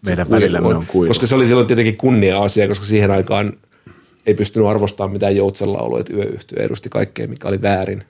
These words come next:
Speaker 1: koko maailmassa.
Speaker 2: Mm. Mut aika hyvin on jostain syystä toi, mä, vai jatkuuko anekdootti?
Speaker 1: Ei jatku, se oli niin.
Speaker 2: Joo, joo.
Speaker 1: Ehkä se loppu oli vähän lässähti, mä myönnän, mut siinä on paljon herkullisia kohtia.
Speaker 2: Joo, joo, joo, mut siis toi,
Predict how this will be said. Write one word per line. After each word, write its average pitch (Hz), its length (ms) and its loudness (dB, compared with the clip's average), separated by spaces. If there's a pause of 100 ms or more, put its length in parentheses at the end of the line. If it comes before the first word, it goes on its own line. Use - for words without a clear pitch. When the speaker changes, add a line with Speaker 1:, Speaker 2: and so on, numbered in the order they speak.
Speaker 1:
koko - 200 -18
maailmassa. - 580 -6
Speaker 2:
Mm. 117 280 4 (600)
Mut 120 120 2
aika 143 240 2
hyvin 139 340 4
on 104 180 0 (120)
jostain 120 440 2
syystä 95 280 2
toi, 92 280 2
mä, 104 180 0 (1200)
vai 120 140 4
jatkuuko 101 380 2
anekdootti? 85 540 -2 (220)
Speaker 1:
Ei 190 100 4
jatku, 196 260 2
se 156 140 0
oli 139 180 4
niin. 151 140 4
Speaker 2:
Joo, 101 160 0
joo. 107 220 4 (200)
Speaker 1:
Ehkä 160 200 -2
se 160 80 2
loppu 180 280 2
oli 135 100 4
vähän 135 200 2
lässähti, 131 400 0
mä 117 100 2
myönnän, 123 360 4
mut 104 120 2
siinä 127 120 2
on 127 60 0
paljon 139 200 2
herkullisia 113 440 2
kohtia. - 520 -4
Speaker 2:
Joo, 127 180 6
joo, 127 160 6
joo, 127 160 6
mut 127 160 2
siis 127 160 2
toi, 123 260 2